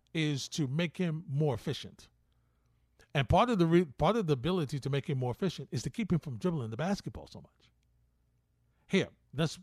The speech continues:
get it to him. Can we get somebody to drive, penetrate, and dish to him for a change? That he doesn't have to be the guy that always has to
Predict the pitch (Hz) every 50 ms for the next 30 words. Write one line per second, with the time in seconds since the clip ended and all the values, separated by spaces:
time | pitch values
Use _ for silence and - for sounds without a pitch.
0 | - _ _ _ - _ _ _ _ - - 156 196 226 196 - 220 214 214 214
1 | 220 226 240 - _ _ _ _ _ _ _ _ _ _ _ - 175 160 151 143
2 | 185 202 - - 196 196 190 175 151 - 160 131 110 - - - 127 135 151 175
3 | 202 220 - - _ - 170 190 208 185 - - 196 208 220 - _ - 139 123
4 | 107 98 - 151 165 185 - - - - 139 117 98 - - 135 156 202 254 277
5 | 294 294 - _ _ _ _ _ - - 220 226 - - 226 240 254 262 247 -
6 | - 156 117 107 - - 170 190 190 202 190 156 180 175 180 185 - 190 170 185
7 | 185 180 160 170 175 180 185 165 147 - - 139 147 156 160 175 175 - - 165
8 | 170 175 156 - - - 160 151 147 139